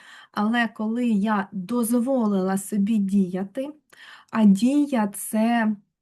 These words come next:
дисципліна, а, дія — це про значущість, е,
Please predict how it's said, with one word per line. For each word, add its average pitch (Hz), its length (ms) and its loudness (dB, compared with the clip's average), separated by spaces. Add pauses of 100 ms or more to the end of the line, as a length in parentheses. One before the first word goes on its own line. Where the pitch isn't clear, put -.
(220)
дисципліна, 196 1000 0 (320)
а, 202 260 2
дія — 240 480 2
це 220 180 -2
про 240 240 -2
значущість, 220 1120 0 (180)
е, 208 300 6